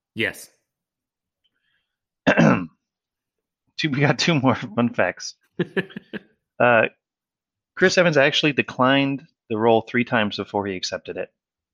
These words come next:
Speaker 2: um,
Speaker 1: Hmm.
Speaker 2: because he feared what the sudden effects of fame would have on his private life, like, suddenly becoming super famous, like all the other, like, M C U stuff.
Speaker 1: Yeah.
Speaker 2: Um, kind of worried
Speaker 1: Which is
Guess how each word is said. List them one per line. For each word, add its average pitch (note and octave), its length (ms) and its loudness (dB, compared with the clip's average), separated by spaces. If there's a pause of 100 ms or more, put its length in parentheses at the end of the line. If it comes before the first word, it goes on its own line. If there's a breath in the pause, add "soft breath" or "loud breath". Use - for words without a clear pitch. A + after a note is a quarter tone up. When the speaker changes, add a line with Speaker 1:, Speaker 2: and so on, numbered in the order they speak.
(240)
Speaker 2:
um, F2+ 280 -2 (140)
Speaker 1:
Hmm. E2 220 -14
Speaker 2:
because A#2+ 480 0 (420)
he - 300 -4
feared D3 460 0
what A#2+ 160 2
the A#2 80 0
sudden A#2+ 320 0
effects - 540 -4 (500)
of G2+ 120 -2
fame A#2 380 -2
would A2 220 -2 (160)
have A2 180 0
on G#2+ 80 2
his F#2+ 140 -4
private A#2+ 320 -2
life, D#3+ 180 0 (720)
like, G2 160 -2
suddenly D3+ 320 2
becoming B2 500 0
super B2+ 240 0
famous, C3+ 440 0
like G2 80 -2
all G2+ 160 2
the G2+ 100 -2
other, G#2+ 260 -2 (120)
like, G#2 180 -6
M A#2 100 -2
C A#2+ 160 -6
U A#2+ 120 -2
stuff. - 360 -2 (520)
Speaker 1:
Yeah. G2 260 0
Speaker 2:
Um, F2 320 -6 (380)
kind A2+ 160 2
of F#2+ 100 -2
worried A2 200 4
Speaker 1:
Which B2 80 4
is D3+ 80 4